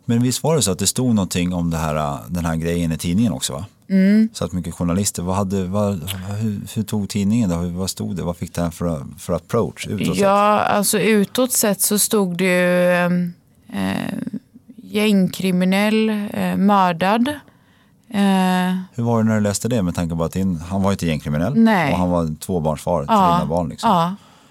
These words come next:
Speaker 2: Eh, jag blev ganska arg, eh, och frustrerad.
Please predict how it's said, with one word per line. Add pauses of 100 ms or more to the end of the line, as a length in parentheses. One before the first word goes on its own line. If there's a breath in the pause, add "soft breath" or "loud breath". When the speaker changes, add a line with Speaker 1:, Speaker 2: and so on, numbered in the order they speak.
(600 loud breath)
Speaker 2:
Eh,
jag
blev
ganska
arg, (160)
eh,
och
frustrerad.